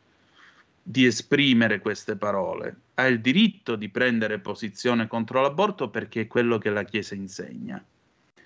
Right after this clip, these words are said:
Non ha avuto gli applausi. Pazienza, non è lì per questo.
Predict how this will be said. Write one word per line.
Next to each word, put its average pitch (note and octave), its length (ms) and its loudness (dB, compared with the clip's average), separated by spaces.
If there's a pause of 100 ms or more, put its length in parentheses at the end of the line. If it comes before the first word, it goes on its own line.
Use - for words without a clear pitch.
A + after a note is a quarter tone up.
(140)
Non E3 240 4
ha F#3+ 200 8
avuto F#3 380 4
gli E3+ 120 0
applausi. A#2+ 800 -4 (640)
Pazienza, G#2+ 800 -10 (100)
non D3+ 400 -2
è F3 200 4
lì C#3+ 300 -4
per A#2 240 -2
questo. - 640 -4